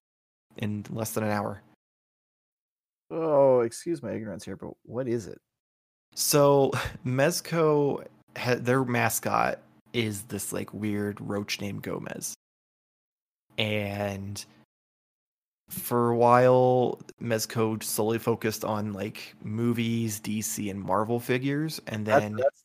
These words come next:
Speaker 2: the Mezco I know.
Speaker 1: Yeah, and then, uh, they did a long time ago make their mascot, but he was super limited, and people didn't really seem to care that much.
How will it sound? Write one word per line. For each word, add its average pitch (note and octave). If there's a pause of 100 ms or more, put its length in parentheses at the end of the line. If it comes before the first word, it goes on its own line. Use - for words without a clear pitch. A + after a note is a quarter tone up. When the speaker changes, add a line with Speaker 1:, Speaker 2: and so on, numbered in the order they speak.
(120)
Speaker 2:
the A#2+
Mezco A#2
I A2+
know. D#2+ (400)
Speaker 1:
Yeah, A2 (120)
and A2
then, A2+ (380)
uh, A#2
they A2+
did C3
a D3+
long A#2+
time G#2+
ago B2
make A#2+
their B2+
mascot, B2
but G#2
he G#2
was -
super A#2+
limited, G#2+
and - (260)
people B2+
didn't A2+
really G#2+
seem G#2+
to -
care A2+
that B2
much. D3